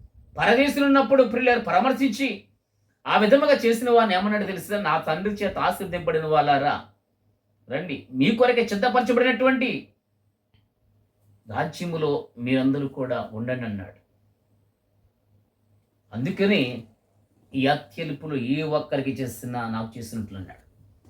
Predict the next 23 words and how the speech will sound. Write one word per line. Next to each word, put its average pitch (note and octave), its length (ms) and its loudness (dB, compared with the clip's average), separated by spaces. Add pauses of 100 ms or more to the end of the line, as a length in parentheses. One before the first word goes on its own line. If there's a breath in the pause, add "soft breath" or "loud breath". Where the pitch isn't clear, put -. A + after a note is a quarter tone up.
(760)
ఈ F3 40 0
రోజున C#4 320 6
మనము C#4+ 320 2
ఈ G#3 140 0
లోకములో C4 540 4
ఉన్నటువంటి B3 540 0
పేదవారి A#3+ 720 2
ఎడల, E3+ 340 -2 (800)
ఈ C3+ 60 -2
లోకములో C4+ 420 6
ఉన్నటువంటి C4+ 380 4
దీనుల B3+ 440 2
ఎడల, G#3 420 0 (720)
ఈ D3 80 -2
లోకములో C#4 440 6
ఉన్నటువంటి C4 420 2
అనాథుల A3 440 2
ఎడల, F#3+ 400 2 (600)
ఈ C3+ 100 -2
లోకములో C4+ 420 4
ఉన్నటువంటి C#4 420 2
బీదవారి A#3 640 2
ఎడల, G3+ 340 0